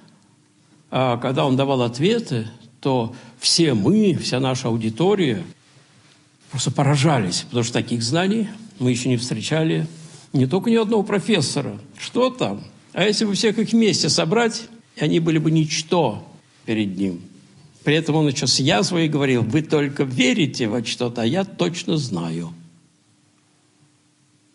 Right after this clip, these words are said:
Я говорю: «Ну ж, друзья,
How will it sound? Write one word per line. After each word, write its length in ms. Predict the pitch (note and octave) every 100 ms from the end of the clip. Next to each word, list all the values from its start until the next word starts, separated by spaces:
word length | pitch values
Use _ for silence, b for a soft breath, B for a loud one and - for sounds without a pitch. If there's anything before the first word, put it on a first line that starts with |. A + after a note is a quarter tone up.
| _ _ _ _ _ _ - - _ _ _ _ _ B B B B B B B _ _
Я 80 | B2+
говорю: 220 | B2+ C3
«Ну 180 | C3 D#3
ж, 220 | - -
друзья, 640 | - D3 B2 D3 B2 G2+